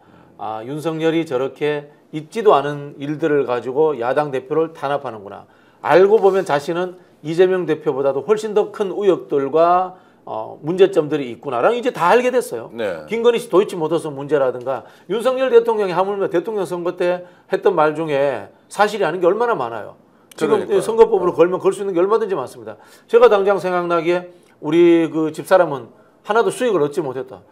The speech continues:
Speaker 1: 수익 얻었잖아요.
Speaker 2: 네.
Speaker 1: 그리고 본인이 직접 안 했다고는 합니다마는 우리 장모는 십 원 한 장 받은 적이 없다. 받았잖아요. 받아서 구속까지 된 적이 있습니다. 이거 다 알고 보면은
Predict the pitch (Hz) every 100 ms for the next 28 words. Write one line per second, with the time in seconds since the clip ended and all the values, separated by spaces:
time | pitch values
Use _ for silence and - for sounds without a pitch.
0 | _ - 247 226 123 190 202 165 107 117
1 | 110 85 78 _ _ - 185 202 196 180
2 | 240 233 190 175 190 143 151 208 180 143
3 | 147 127 135 160 160 - _ 156 185 170
4 | 180 185 170 247 254 175 151 147 147 110
5 | 104 - 107 _ _ _ 240 254 233 127
6 | 110 - 226 226 180 240 294 202 165 151
7 | 151 120 110 123 101 104 _ _ _ 226
8 | 240 269 220 185 202 208 190 175 190 202